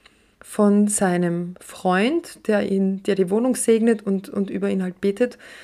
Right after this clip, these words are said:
äh, gibt ihm die Kraft, dieses, dieses Wesen oder diese Gestalt wegzuschicken und aus der Wohnung zu vertreiben.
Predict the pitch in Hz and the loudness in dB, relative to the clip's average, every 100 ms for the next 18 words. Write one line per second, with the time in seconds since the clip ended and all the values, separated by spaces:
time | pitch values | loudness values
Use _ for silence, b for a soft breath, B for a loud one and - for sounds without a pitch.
0 | B B _ - 196 190 190 247 _ _ | B B _ 0 2 2 -2 -8 _ _
1 | _ - - - - _ _ _ - 208 | _ -20 -20 -20 -20 _ _ _ -20 -2
2 | 254 - 254 277 233 - 190 208 - - | -2 0 2 2 2 -2 2 2 0 -8
3 | - 220 214 220 202 - - 202 208 202 | -4 -4 -2 -2 -2 -4 -6 -4 -4 -4
4 | 185 196 214 208 190 196 190 190 - 180 | -2 -2 0 0 0 -2 -4 -4 -4 -2
5 | 190 196 b b b b b _ _ - | -2 -4 b b b b b _ _ -2
6 | 190 - - 196 202 - 175 180 170 - | -2 -2 -8 -6 -6 -6 -6 -4 -6 -6
7 | 180 180 180 - - 170 - 170 170 | -4 -4 -4 -8 -10 -12 -10 -8 -6